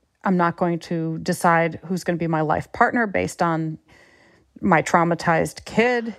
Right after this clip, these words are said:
You know, you can say all those things, and they're all gonna be true, but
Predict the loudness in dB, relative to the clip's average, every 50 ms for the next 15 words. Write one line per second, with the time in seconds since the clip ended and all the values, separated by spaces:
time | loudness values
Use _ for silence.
0 | _ 0 2 4 4 4 2 2 0 0 0 0 0 0 0 2 2 2 2 2
1 | 0 0 -2 -4 -6 -4 -2 -2 0 0 0 0 0 2 2 4 4 4 4 2
2 | 0 0 -4 -6 -8 -6 -2 0 0 2 2 0 -2 -6 -8 -12 -18 -20 -20 _
3 | _ _ -10 -2 2 2 2 2